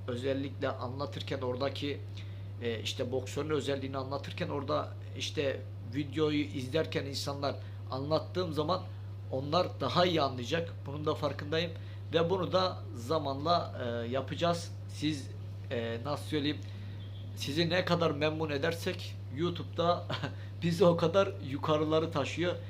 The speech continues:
O yüzden, e, bundan sonraki süreçte çok daha iyi işler yapacağız. Kendinize çok iyi bakın arkadaşlar.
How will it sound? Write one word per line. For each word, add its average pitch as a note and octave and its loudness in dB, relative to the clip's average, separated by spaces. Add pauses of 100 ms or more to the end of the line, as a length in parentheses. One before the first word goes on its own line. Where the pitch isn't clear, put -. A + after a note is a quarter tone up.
(260)
O F3+ 6
yüzden, E3+ 4 (480)
e, B2+ -2
bundan E3 2
sonraki D3 -2
süreçte D3+ 0 (100)
çok D#3 2
daha C#3 2
iyi C3 0
işler - 0 (100)
yapacağız. C#3+ 0 (500)
Kendinize D#3+ 0
çok E3 0
iyi E3 2
bakın D3+ 2
arkadaşlar. C#3 -2